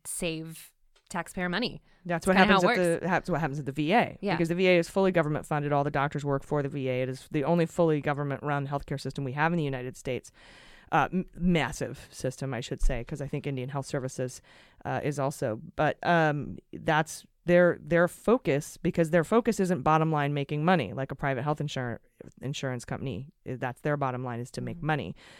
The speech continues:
Speaker 2: Uh, the V A, their bottom line is to save money.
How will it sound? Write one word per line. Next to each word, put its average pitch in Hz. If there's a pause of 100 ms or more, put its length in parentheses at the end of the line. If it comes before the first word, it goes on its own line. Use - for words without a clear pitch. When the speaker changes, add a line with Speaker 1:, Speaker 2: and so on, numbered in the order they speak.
(380)
Speaker 2:
Uh, 135 (240)
the 143
V 143
A, 196
their 175
bottom 151
line 131
is 131
to 165
save 226
money. 156